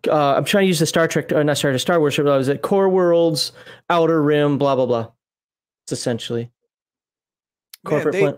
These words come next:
Speaker 2: they really, really put in politics and, uh,
Speaker 1: Mm-hmm.
Speaker 2: and geopolitical nonsense in this
Speaker 1: It's, that was in all
Speaker 2: with
Speaker 1: of it.
Speaker 2: the, with the, uh, with the tech level thing.
Speaker 1: Well,
Speaker 2: Because, uh,
Speaker 1: that,
Speaker 2: it,
Speaker 1: that,
Speaker 2: it
Speaker 1: that was
Speaker 2: starts
Speaker 1: in, that
Speaker 2: off
Speaker 1: was in the
Speaker 2: saying tech
Speaker 1: original.
Speaker 2: level are a joke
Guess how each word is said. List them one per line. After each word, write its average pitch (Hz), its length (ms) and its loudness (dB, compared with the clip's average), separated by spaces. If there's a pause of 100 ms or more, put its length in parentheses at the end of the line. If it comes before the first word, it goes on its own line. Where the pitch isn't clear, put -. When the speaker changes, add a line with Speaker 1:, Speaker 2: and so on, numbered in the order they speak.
Speaker 2:
they 185 180 -6
really, 185 840 -6
really 196 320 -8
put 175 240 -6
in 147 180 -6
politics 151 840 -6
and, 117 360 -10
uh, 110 120 -6
Speaker 1:
Mm-hmm. - 220 -4
Speaker 2:
and 113 240 -14
geopolitical 135 880 -6 (180)
nonsense 131 640 -8
in 113 100 -10
this 113 240 -12
Speaker 1:
It's, - 140 -14 (260)
that 208 100 0
was 254 120 2
in 254 100 2
all 147 160 4
Speaker 2:
with 135 80 2
Speaker 1:
of 143 80 0
it. 113 80 -8
Speaker 2:
the, - 80 -18 (640)
with 131 280 -10
the, 123 240 -6
uh, 110 340 -6 (200)
with 123 120 -10
the 117 80 -12
tech 143 240 -4
level 110 240 -8
thing. 95 260 -12 (1700)
Speaker 1:
Well, - 20 -20
Speaker 2:
Because, 202 280 2
uh, - 40 4
Speaker 1:
that, 202 160 2
Speaker 2:
it, 151 80 -4
Speaker 1:
that, - 100 2
Speaker 2:
it 175 60 -4
Speaker 1:
that 214 180 2
was 254 120 2
Speaker 2:
starts 262 100 4
Speaker 1:
in, 226 60 0
that 233 60 4
Speaker 2:
off 208 40 6
Speaker 1:
was 240 120 0
in 277 60 2
the 269 60 4
Speaker 2:
saying 208 100 2
tech 214 80 2
Speaker 1:
original. 180 200 2
Speaker 2:
level 160 120 -4
are 143 80 -4
a 120 100 -12
joke 160 400 0